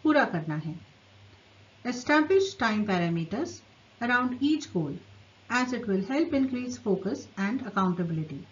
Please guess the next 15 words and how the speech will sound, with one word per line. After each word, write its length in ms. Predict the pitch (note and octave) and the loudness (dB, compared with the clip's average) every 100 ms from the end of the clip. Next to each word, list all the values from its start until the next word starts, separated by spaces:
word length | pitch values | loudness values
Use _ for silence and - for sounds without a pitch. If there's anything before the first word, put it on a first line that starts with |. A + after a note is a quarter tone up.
| - - - - C4 | -20 -20 -20 -10 -4
To 120 | A#3+ | 0
reduce 400 | A#3+ C4 F4+ G4 B3+ | 2 4 4 4 0
weight, 320 | C4 B3+ B3+ - - F#3+ | -2 -2 -6 -12 -10 -4
we 160 | G#3+ A#3 | -2 0
know 100 | G#3+ A#3 - - - | 0 -2 -6 -12 0
how 100 | C#4+ E4+ | 4 4
to 100 | C#4+ G#3+ | 2 4
go 80 | F#3+ | 4
about 320 | E3+ E3 D#3+ | 4 0 -2
it, 160 | E3 - - - - | -4 -4 -14 -18 -6
but 160 | G#3 G#3 | -4 0
without 340 | G3+ G3+ G3+ G3+ | 2 2 2 0
consistent 720 | G3 - D4+ - D4+ D4 B3 | 0 0 -4 -2 -2 -2 0
time-bound 480 | A#3 A#3 A3+ A3+ F#3+ | 0 -2 -4 -4 -4
action, 320 | F3+ - F3+ | -4 -4 -6